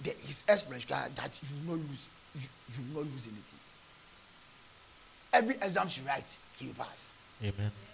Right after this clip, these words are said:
Speaker 1: So far as he's involved there, he will pass.
Speaker 2: Amen.
Speaker 1: You, you do all night, do prayer vigil, do everything.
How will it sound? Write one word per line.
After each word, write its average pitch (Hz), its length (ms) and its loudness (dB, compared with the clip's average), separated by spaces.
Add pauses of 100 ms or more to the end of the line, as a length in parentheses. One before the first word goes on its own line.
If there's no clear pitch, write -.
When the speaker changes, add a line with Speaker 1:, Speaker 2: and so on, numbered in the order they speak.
(540)
Speaker 1:
So 214 120 4
far 311 240 12
as - 140 10
he's 175 260 4
involved 151 420 8
there, - 140 2
he - 220 0
will 170 80 0
pass. - 360 4 (360)
Speaker 2:
Amen. 104 300 4 (960)
Speaker 1:
You, 190 220 0
you 269 120 2 (680)
do 220 120 -2 (100)
all 165 140 0
night, 135 440 -4 (720)
do 196 140 4 (160)
prayer 156 240 4 (100)
vigil, 139 380 -4 (100)
do 196 180 0
everything. 151 460 0